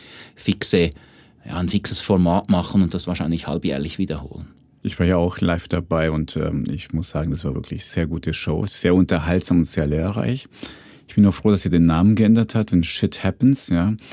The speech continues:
Speaker 2: Ich hab mal gehört, wenn man zu viele F-Wörter hier im Podcast lässt, ja,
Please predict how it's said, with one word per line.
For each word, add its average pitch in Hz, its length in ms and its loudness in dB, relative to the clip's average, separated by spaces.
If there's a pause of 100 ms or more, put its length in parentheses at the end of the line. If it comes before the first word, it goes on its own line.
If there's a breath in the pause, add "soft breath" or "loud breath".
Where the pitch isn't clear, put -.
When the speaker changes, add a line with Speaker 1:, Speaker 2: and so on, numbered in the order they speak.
(240 loud breath)
Speaker 2:
Ich - 60 -6
hab - 100 0
mal 87 140 4
gehört, 87 760 -2
wenn 92 160 2
man 76 340 2
zu 92 160 -4
viele 85 460 0
F-Wörter 82 560 -2
hier 80 380 -2
im 73 100 -2
Podcast - 540 -8
lässt, - 340 -10
ja, - 260 -8